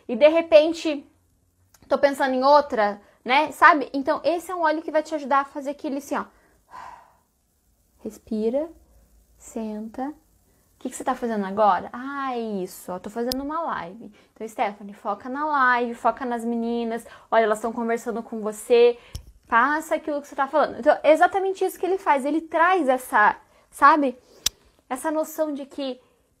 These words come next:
calma, a gente não precisa viver no futuro, a gente pode viver agora, o presente. O presente é importante, a gente precisa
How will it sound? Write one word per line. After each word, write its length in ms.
calma, 600
a 100
gente 140
não 80
precisa 280
viver 480
no 140
futuro, 320
a 40
gente 120
pode 180
viver 180
agora, 420
o 40
presente. 460
O 60
presente 340
é 20
importante, 540
a 20
gente 120
precisa 360